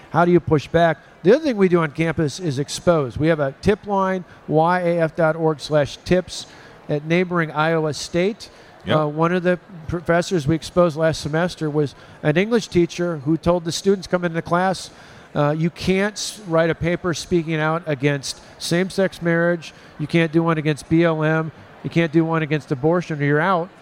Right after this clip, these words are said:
Speaker 2: Yeah.
Speaker 1: We exposed that, and thankfully in Iowa, there's at least enough common sense
Speaker 2: Yeah.
Speaker 1: amongst the Board
Speaker 2: Our
Speaker 1: of Regents.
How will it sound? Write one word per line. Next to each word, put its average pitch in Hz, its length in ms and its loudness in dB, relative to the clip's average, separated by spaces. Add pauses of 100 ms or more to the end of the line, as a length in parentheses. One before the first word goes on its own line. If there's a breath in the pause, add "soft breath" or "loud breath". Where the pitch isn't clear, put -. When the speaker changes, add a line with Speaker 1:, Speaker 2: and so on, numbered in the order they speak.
(140)
Speaker 2:
Yeah. 82 80 -10
Speaker 1:
We 175 120 4
exposed 208 500 0
that, 160 180 0
and 160 120 -10
thankfully 202 420 0
in 170 60 2
Iowa, 180 380 2
there's 156 240 -8
at 170 80 -2
least 180 260 -2
enough 165 280 -2
common 160 300 0
sense 165 340 -4
Speaker 2:
Yeah. 156 80 -2
Speaker 1:
amongst 156 320 -6
the 147 140 0
Board 151 260 2
Speaker 2:
Our - 20 -2
Speaker 1:
of 135 80 -4
Regents. 160 460 -2